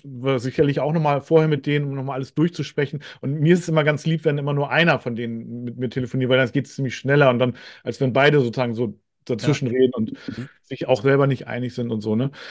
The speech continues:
Speaker 1: Und dann wollten die dann doch irgendwie kein Getting Ready haben, aber nach hinten irgendwie weiter und das war alles ein bisschen sehr, sehr kompliziert sozusagen. Naja, und dann war halt die Hochzeit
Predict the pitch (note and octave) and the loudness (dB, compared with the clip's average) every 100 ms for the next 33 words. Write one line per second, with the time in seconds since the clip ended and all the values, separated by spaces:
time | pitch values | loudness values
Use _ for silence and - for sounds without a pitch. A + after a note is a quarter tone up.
0 | - - B2+ C3+ B2+ E3 D3+ D3+ C#3+ E3 | -14 -2 2 6 8 8 8 4 6 4
1 | D#3+ C#3+ C3+ D3 C#3 D3 C#3+ C3+ E3 D#3+ | 2 0 0 0 2 2 4 4 4 4
2 | D3 D3 B2+ C3+ C3 D#3 D#3+ C3+ C3 - | 2 0 -2 -2 -2 -4 -6 -8 -10 -12
3 | - C3 B2+ A#2+ B2+ B2+ C3 A#2+ B2 - | -6 -2 0 2 2 2 2 0 -4 -8
4 | B2+ D3 C#3+ D3+ D3 C#3+ A2 C#3 E3 D#3+ | -4 -2 0 2 0 -2 0 4 4 4
5 | D#3+ C#3+ C3 - F#3+ A#3 - - - _ | 0 -4 -4 2 6 6 2 -16 -20 _
6 | D3+ D#3 D3+ D#3 D#3+ D#3 _ - _ - | -8 -2 2 4 2 -2 _ -20 _ -8
7 | C#3 D#3+ D#3 D#3+ C#3+ D3+ E3 E3+ D3+ C#3 | 0 2 4 2 2 2 2 0 -2 -4
8 | - - F#3 F3+ D#3+ | -6 -4 0 0 -2